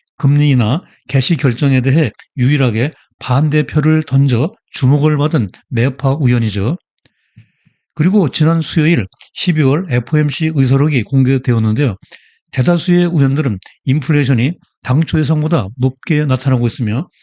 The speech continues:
트럼프 집권 후 미국의 무역 및 이민 정책이 변화할 것으로 예상됨에 따라 이 퍼센트 인플레이션 목표치에 도달하는 데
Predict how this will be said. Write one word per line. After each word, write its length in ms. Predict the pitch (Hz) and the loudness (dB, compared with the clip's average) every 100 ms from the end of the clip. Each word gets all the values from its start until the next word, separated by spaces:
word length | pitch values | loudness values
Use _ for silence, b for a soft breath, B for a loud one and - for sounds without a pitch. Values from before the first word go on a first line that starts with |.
| b b | b b
트럼프 500 | - 180 185 185 180 | -2 0 2 2 0
집권 420 | 175 139 - 151 135 | 0 -4 -2 0 0
후 280 | - 107 - b b | 0 -2 -4 b b
미국의 500 | 123 135 135 117 143 b b | -2 0 0 0 -2 b b
무역 340 | 117 131 147 165 | -2 0 2 2
및 200 | 135 - B B | 0 -4 B B
이민 420 | 127 143 147 147 | -2 0 0 -2
정책이 540 | 131 123 123 147 139 104 b b | 0 0 0 0 -2 -4 b b
변화할 500 | - 123 139 139 120 | -2 2 2 0 -2
것으로 420 | - 135 120 120 170 | -4 -2 0 -2 -2
예상됨에 420 | 143 151 143 143 | 0 0 2 0
따라 300 | 131 170 123 - B B B | 0 -2 -2 -6 B B B
이 200 | 127 151 | -4 -4
퍼센트 520 | - 165 160 156 160 160 | 0 0 0 -2 -2 0
인플레이션 600 | 143 131 131 110 110 147 b b | 0 0 0 0 -4 -6 b b
목표치에 640 | 120 123 - 156 - 160 156 | -6 -6 -4 -4 0 0 0
도달하는 560 | 139 131 139 139 139 | 0 0 2 2 0
데 160 | 151 110 | 0 -2